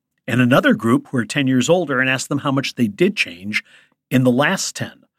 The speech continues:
Those numbers don't match. Now, you might ask, "How do you know the second number is the true number?" I mean, isn't it just possible people are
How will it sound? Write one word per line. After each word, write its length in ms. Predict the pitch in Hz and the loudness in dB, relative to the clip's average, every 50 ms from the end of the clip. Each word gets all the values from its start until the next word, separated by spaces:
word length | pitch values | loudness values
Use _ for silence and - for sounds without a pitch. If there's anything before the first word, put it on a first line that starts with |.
| _ _ _ _ _ _ | _ _ _ _ _ _
Those 240 | 117 127 143 147 170 | 0 0 2 2 4
numbers 360 | 190 180 175 165 151 120 - | 2 2 4 2 0 0 0
don't 300 | - 139 120 123 - 113 | 0 2 2 2 0 -2
match. 480 | 120 117 107 - - _ - - - - _ _ _ _ _ _ - | -2 -2 -2 -4 -8 _ -10 -10 -10 -12 _ _ _ _ _ _ -2
Now, 160 | 139 127 117 | 2 2 4
you 160 | 120 120 123 | 4 4 4
might 180 | 123 131 123 120 | 4 4 4 4
ask, 380 | 123 127 127 123 - - - - _ _ _ _ | 2 2 0 -2 -4 -6 -10 -14 _ _ _ _
"How 240 | - - - 226 247 | -10 -4 -2 2 2
do 80 | 240 240 | 4 4
you 120 | 226 196 | 4 4
know 240 | 180 175 175 175 170 | 4 4 4 2 2
the 140 | 135 127 120 | 0 -2 -6
second 480 | - - - - 214 220 - 165 143 | -6 -4 -2 0 0 0 -2 -4 -4
number 540 | 143 139 127 123 120 131 123 120 117 117 117 | -2 0 0 2 2 2 2 2 2 0 0
is 260 | 117 117 110 104 104 | -2 -2 -4 -6 -8
the 140 | 104 107 104 | -12 -14 -12
true 400 | - - - - - 294 311 262 | -10 -8 -4 0 2 4 4 4
number?" 400 | 170 101 95 - - - - _ _ _ _ _ _ _ _ _ _ _ | 4 2 -2 -6 -12 -18 -18 _ _ _ _ _ _ _ _ _ _ _
I 80 | - 113 | 0 2
mean, 100 | 123 127 | 2 2
isn't 200 | 127 143 156 135 | 2 2 0 -2
it 100 | 139 - | -4 -4
just 200 | - 120 - - | -6 -8 -8 -4
possible 440 | - 127 127 123 - 147 139 127 120 | -2 0 0 0 -2 -4 -4 -6 -2
people 300 | - 131 127 123 120 113 | 0 0 0 2 2 0
are 180 | 110 107 - | -2 -2 -4